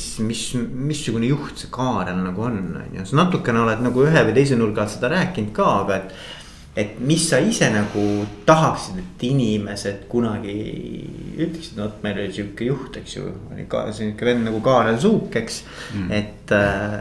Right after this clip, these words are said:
Speaker 1: et mi-, mis, mis siis nagu nad võiksid sinu kohta nagu öelda, et mismoodi nad kirjeldaksid sind?
Speaker 2: Vot, see on hea küsimus, ma vist proovin selle välja mõelda koha peal, sest ma ei, <laughs> ma nagu ei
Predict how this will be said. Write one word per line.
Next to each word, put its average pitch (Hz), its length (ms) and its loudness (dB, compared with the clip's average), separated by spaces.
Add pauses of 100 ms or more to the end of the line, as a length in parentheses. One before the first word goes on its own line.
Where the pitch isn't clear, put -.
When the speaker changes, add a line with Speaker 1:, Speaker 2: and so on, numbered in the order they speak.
Speaker 1:
et - 180 -6
mi-, 143 180 0
mis, 190 260 0
mis 220 220 2
siis 156 160 4
nagu 120 240 0
nad 127 160 2
võiksid 160 360 0
sinu 180 220 6
kohta - 300 -6
nagu 107 160 0
öelda, 135 400 -2
et 120 80 -6
mismoodi 135 380 2
nad 104 100 0
kirjeldaksid 90 640 -4
sind? 76 380 -10 (2000)
Speaker 2:
Vot, - 220 -4
see - 240 2
on 127 80 4 (200)
hea 135 300 6
küsimus, 87 540 4
ma 87 160 0
vist - 160 -2
proovin 95 260 8
selle 82 160 4
välja 92 240 8
mõelda 78 300 0
koha 82 180 4
peal, 76 300 2
sest - 260 4
ma 92 140 8
ei, 101 80 8 (140)
<laughs> 101 120 2
ma 95 140 4
nagu 95 240 6
ei 92 160 8